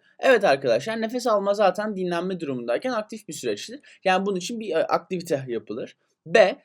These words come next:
Dinlenme halinde nefes verme pasif bir süreçtir. Kesinlikle doğrudur. Aktivite sırasında nefes alma aktif bir süreçtir. Evet, bu da doğru bir ifadedir arkadaşlar. Aktivite sırasında nefes verme pasif bir süreçtir. Buna, bunun doğru olduğunu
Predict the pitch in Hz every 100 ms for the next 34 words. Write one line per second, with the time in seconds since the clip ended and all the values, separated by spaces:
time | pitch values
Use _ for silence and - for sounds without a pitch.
0 | _ 180 208 214 262 262 247 226 254 240
1 | 320 - 214 262 311 226 - - 180 -
2 | 120 104 - 214 - 165 185 190 165 139
3 | 113 104 180 - _ _ _ _ - 180
4 | - 285 349 285 233 220 208 190 202 294
5 | 277 214 320 294 240 269 240 180 135 127
6 | 107 - 87 - _ - 220 131 - 247
7 | 196 143 107 104 104 101 95 92 87 87
8 | 92 98 - - 277 _ _ - 170 175
9 | 277 320 302 - 214 190 185 165 180 285
10 | 294 - 254 247 269 - _ 233 220 247
11 | 226 226 214 214 220 214 233 190 196 262
12 | 220 214 _ _ 180 226 233 208 196 202
13 | 220 196 160 151 143